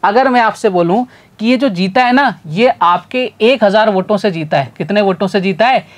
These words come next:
एक हज़ार वोटों से जीता है। तो ध्यान से देखना, यहाँ कितने मिले? सिक्सटी, इसको कितने मिले? फ़ोर्टी। इनके बीच का डिफरेंस कितना है? बोले सर ये ट्वेंटी परसेंट है।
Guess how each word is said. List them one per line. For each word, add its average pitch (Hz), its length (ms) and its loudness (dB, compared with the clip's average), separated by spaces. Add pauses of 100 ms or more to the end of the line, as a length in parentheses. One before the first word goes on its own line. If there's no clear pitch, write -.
(120)
एक 240 180 4
हज़ार 196 240 2
वोटों 175 260 -2
से 160 120 -4
जीता 147 260 -4
है। 151 180 -6
तो 185 60 -6
ध्यान 180 240 0
से 208 100 -4
देखना, 180 340 -2 (540)
यहाँ 180 240 2
कितने 233 280 -2
मिले? 226 280 2
सिक्सटी, 160 440 -6
इसको 160 220 -4
कितने 214 240 -2
मिले? 220 200 2
फ़ोर्टी। 160 420 -4 (160)
इनके 220 260 0
बीच 208 220 -2
का 247 120 0
डिफरेंस 214 440 -2
कितना 220 260 -2
है? 240 140 0 (260)
बोले 190 140 0
सर 202 140 2
ये 208 80 2
ट्वेंटी 190 360 -2
परसेंट 190 420 -2
है। 226 120 -4